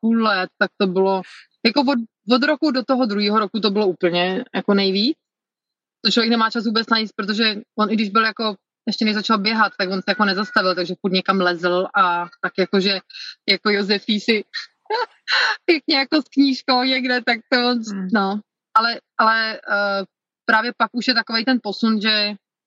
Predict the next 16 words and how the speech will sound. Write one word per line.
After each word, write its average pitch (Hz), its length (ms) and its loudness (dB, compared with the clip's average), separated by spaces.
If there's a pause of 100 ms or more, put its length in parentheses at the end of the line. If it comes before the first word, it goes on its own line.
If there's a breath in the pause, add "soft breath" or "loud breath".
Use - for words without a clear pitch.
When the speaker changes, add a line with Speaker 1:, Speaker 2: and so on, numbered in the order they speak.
(220)
Speaker 1:
to 214 60 -2
už 202 60 -2
teďka 226 220 -2
vidím, 202 240 -2
jako 185 220 -2
v - 60 -10
těch 208 160 -4
třech 214 220 -2
letech 214 240 0
zase 196 220 -2
je 202 60 0
to 202 100 -2
dítě 185 240 -2
někde 196 280 0
jinde 185 580 -2 (220)
a, 190 180 4